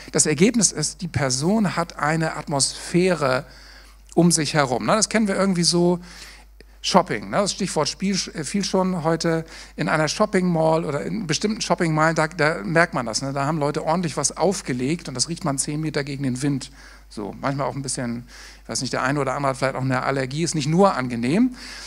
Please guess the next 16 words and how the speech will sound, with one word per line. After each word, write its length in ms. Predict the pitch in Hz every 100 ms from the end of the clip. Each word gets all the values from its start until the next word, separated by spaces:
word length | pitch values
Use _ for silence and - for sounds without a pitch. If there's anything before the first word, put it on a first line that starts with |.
| - -
Äh, 80 | 160
aber 540 | 175 - 175 180 180 -
so 220 | 151 175
muss 160 | 247 226
man 160 | 220 214
sich 140 | 202
das 160 | 196 -
vorstellen, 540 | 190 - - 139 147
wenn 120 | 165
ein 160 | 151 135
König 340 | - 202 196
gesalbt 440 | - 143 147 - 131
wurde, 160 | 131
dass 180 | 131 -
ihn 180 | 160 143
wirklich 360 | 190 185 -